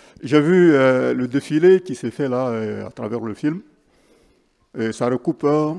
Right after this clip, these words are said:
en tout cas, toutes les interrogations. Euh, j'en suis heureux. Euh, moi, il y a quelque chose qui me, qui me, qui me trouble un peu, c'est que dans, dans cette artère-là,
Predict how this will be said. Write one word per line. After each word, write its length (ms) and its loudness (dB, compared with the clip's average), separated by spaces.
en 80 -12
tout 100 -10
cas, 120 -2
toutes 160 -6
les 240 2
interrogations. 580 -2
Euh, 240 -6
j'en 140 -6
suis 120 -8
heureux. 400 -6
Euh, 640 -4
moi, 460 -2
il 60 -4
y 20 0
a 60 0
quelque 180 -8
chose 220 0
qui 140 -6
me, 580 -2
qui 80 -6
me, 1040 -8
qui 80 -4
me 100 2
trouble 220 2
un 100 0
peu, 320 2
c'est 220 -2
que 80 4
dans, 520 0
dans 200 -10
cette 200 -12
artère-là, 680 -10